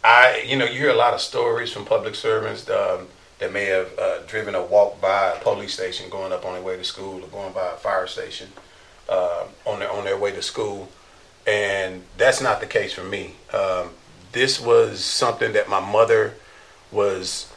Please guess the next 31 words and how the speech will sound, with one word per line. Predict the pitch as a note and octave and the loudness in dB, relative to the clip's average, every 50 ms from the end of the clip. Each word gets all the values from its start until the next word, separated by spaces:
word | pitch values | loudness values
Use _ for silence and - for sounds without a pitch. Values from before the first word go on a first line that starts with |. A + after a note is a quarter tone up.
| - - - | -16 -12 -8
coincidentally | - A2 G#2+ A2 A2+ - D#3 D3 D3+ E3+ F3+ - - A#2 A#2 | -4 0 0 0 0 0 2 4 6 6 6 4 2 -4 -4
paying | - - A#2+ A#2+ A#2+ A#2+ | -2 -2 0 0 0 0
attention | A#2+ - A#2+ C#3 - - - | -2 -2 -2 -4 -4 -4 -4
to | B2+ | -4
the | B2+ B2+ | -2 2
radio | C3 D#3 D#3 C#3+ B2+ A2+ G#2+ G#2 G#2 | 4 4 4 4 4 2 2 4 2
ad | G2+ F#2+ | 2 0
at | G2 F#2+ - | -2 -4 -6
the | G#2 | -6
time | - - G#2+ G2+ G2+ G2 G2+ G2+ A2 - - - | -4 -2 -2 0 -2 -2 -6 -8 -12 -16 -16 -12
and, | - F#2+ F#2+ F#2 F2+ F2+ - | -10 -8 -8 -8 -10 -10 -8
and | G#2 G2 F#2 F2+ F2+ E2+ F2 - - | -8 -6 -6 -8 -10 -12 -16 -18 -14
knew | F2+ G2+ A2+ C3 C3+ B2 | -10 -6 -4 -2 -2 -2
that | G#2 G2+ F#2+ - - | -2 -4 -2 2 4
I | G2 A2 D3+ | 6 6 6
didn't | - A2 A#2+ A#2 F#2 G#2 G#2+ | 6 4 -2 -4 -4 -4 -2
want | A2 A2 G#2+ G#2 - | -2 -2 -2 -4 -6
to | - - | -8 -10
go | E2+ E2 - G#2 G#2+ G#2 G#2 | -8 -2 2 2 4 6 6
off | G#2 G2+ F#2+ - - | 6 4 4 0 -4
into, | G#2+ G#2 G2 F#2+ - - A2 G2 F#2+ F#2+ F2+ F2 F2 - - - - - - - - - - - - - - - | -4 -6 -6 -6 -8 -6 -6 -6 -6 -6 -8 -8 -10 -14 -18 -20 -20 -20 -20 -20 -20 -20 -20 -20 -20 -20 -8 -2
I | - F2+ | 0 0
would | F#2 F#2 - | 0 0 -2
say, | - - A2 G2 F#2 F#2 F#2 F#2 | -2 2 2 2 2 2 0 -2
uh, | F#2 F#2 F2+ F2 E2+ E2 E2 E2+ E2+ E2+ E2+ - - - _ _ _ _ _ - _ - F2+ F2 G#2 | -2 -2 -2 -2 -2 -2 -4 -4 -6 -8 -12 -14 -18 -20 _ _ _ _ _ -20 _ -20 -12 0 2
work | A#2 G#2+ G#2 - A2+ | 4 4 4 2 -2
in, | G2+ G2+ G2 G2 F#2+ | -2 -2 -2 -2 -2
uh, | F2+ F2 F2 F2 E2+ E2+ E2+ E2 E2 - - - - - - - | -2 -2 -2 -2 -2 -2 -4 -6 -6 -8 -10 -14 -20 -18 -14 -12
a | - | -12
public, | - - - A2+ A2 A2 A2 G#2 - - - - - - - - - _ - | -4 2 4 4 4 2 0 -6 -6 -10 -14 -16 -18 -20 -20 -20 -10 _ -2
uh, | G2+ F#2 F#2 F2 | -2 -2 -2 -4